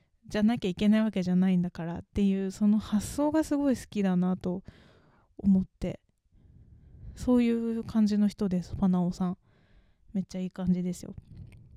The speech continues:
あとは、えー、今回初の試みとして、ギターメインの曲を一曲入れようって言ってて。で、そのレコーディング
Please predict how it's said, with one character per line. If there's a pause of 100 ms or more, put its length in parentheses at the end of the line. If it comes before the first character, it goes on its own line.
(600)
あ
と
は、 (300)
え (340)
ー、 (560)
今
回 (120)
初
の
試 (100)
み
と
し
て、 (1080)
ギ
タ
ー
メ
イ
ン
の
曲
を
一
曲 (720)
入
れ
よ
う
っ (140)
て (200)
言
っ
て
て。 (640)
で、
そ
の
レ
コ
ー
デ
ィ
ン
グ